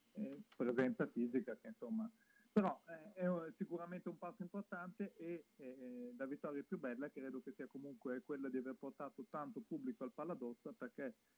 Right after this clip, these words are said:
per gara quattro, come comunicato dalla società, erano quasi tremilacinquecento gli spettatori a vedere, eh, questa partita, per cui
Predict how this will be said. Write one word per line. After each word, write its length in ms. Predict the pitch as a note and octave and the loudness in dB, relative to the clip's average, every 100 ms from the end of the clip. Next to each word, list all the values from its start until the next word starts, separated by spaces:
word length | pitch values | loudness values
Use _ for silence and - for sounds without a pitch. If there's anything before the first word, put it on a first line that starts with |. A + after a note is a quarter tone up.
| _ _ | _ _
per 200 | C3+ B2 | 0 2
gara 280 | C#3 C#3+ | 2 0
quattro, 440 | C#3+ E3+ C#3+ - A2+ | -4 -4 -4 -8 -10
come 240 | C#3+ C#3 - | -8 -10 -8
comunicato 680 | B2+ C3 B2+ C#3 B2+ - A#2+ | -6 -4 -2 -2 -2 -2 -2
dalla 400 | B2 A#2+ A#2 A2+ | 0 0 -2 -2
società, 560 | C3+ - - A#2 A2 - _ - | -4 -2 -2 0 -2 -4 _ -4
erano 320 | C3+ B2+ C3 | -2 0 0
quasi 380 | D#3 D3 B2+ A#2 | 2 4 2 -2
tremilacinquecento 1080 | C3+ C#3+ D#3 C3 - C3+ D#3 - C3 A2+ | -2 -4 -2 -4 -4 -6 -6 -4 -6 -4
gli 140 | A#2 A2+ | -4 -2
spettatori 580 | C#3 A#2 - B2+ A#2+ | -4 -4 -6 -2 0
a 60 | A#2 | 0
vedere, 500 | A#2+ A#2+ B2 A#2 A2 - _ _ - | 0 2 2 2 -4 -6 _ _ -6
eh, 360 | A#2+ A#2+ A#2 | -4 -2 -4
questa 280 | - C3 D3 | -4 -4 -2
partita, 480 | - E3+ - A2+ B2 | -4 -2 0 -2 -2
per 160 | - A#2 | -10 -8
cui 680 | B2 A#2+ A2+ G#2+ G#2+ G#2+ | -2 2 2 2 0 0